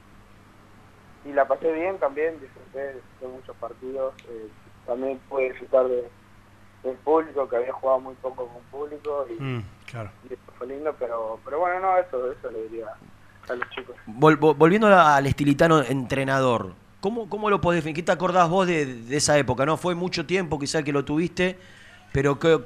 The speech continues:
Speaker 3: qué, qué, qué técnico era? Eh, ¿qué, qué pregonaba, eh, Leandro en, en aquel momento?
Speaker 1: Siempre, siempre el juego,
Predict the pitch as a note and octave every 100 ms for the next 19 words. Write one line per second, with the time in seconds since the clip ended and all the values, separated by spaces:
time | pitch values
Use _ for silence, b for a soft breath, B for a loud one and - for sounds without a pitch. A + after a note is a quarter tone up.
0 | C#3 C#3+ E3+ E3+ D#3 C3 D#3+ D#3 D#3 F#3
1 | F#3 D3 E3 E3 C#3 C3 A#2+ B2 B2+ B2+
2 | B2 B2 B2 A#2+ C3 B2 E3 F3 E3+ D#3+
3 | D#3+ C#3+ C3 A#2 - - B2+ A2+ A2 G#2+
4 | B2 C#3+ C#3 C3 B2 A#2 B2+ B2+ C3+ C3
5 | B2+ B2 A2+ G#2+ - - - - - -
6 | - - - - - - - - - -
7 | F#3+ D3+ C3+ C3 - D#3 D3+ C3 - D3
8 | D3+ D3+ D3